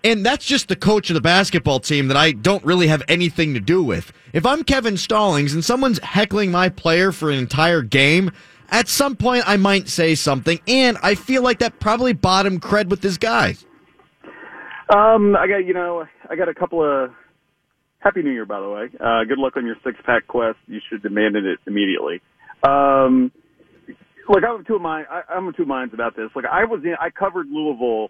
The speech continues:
Speaker 2: when Pitino had the sex in the restaurant extortion thing go on. Uh, he and I got into it at Media Day the following year about the treatment that he anticipated his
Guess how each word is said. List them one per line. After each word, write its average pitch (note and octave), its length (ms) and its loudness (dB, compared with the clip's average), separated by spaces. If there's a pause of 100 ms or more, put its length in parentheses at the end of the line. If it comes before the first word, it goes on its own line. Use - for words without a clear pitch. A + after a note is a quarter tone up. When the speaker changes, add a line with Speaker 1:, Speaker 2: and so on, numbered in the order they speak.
Speaker 2:
when C3+ 140 -4
Pitino D#3+ 480 -2
had C#3 220 -2
the B2+ 180 -8
sex D#3+ 260 0
in D#3 60 0
the C3+ 80 0
restaurant C3 920 0
extortion C3+ 760 -4
thing C3+ 240 -4
go C3+ 180 0
on. C3+ 340 -6 (720)
Uh, B2+ 200 0 (280)
he G#3 140 -2
and G3 80 2
I E3+ 120 0
got C#3+ 180 -2
into C#3+ 360 -4
it C3+ 160 2
at A#2+ 160 -6
Media C#3 420 0
Day B2 140 2
the A#2 100 -4
following B2 520 -6
year A2 380 -8 (600)
about B2 600 -6 (760)
the D3 80 0
treatment G3 440 0
that C#3 120 -2
he D3+ 240 -4
anticipated C#3 840 -2
his A#2+ 260 -8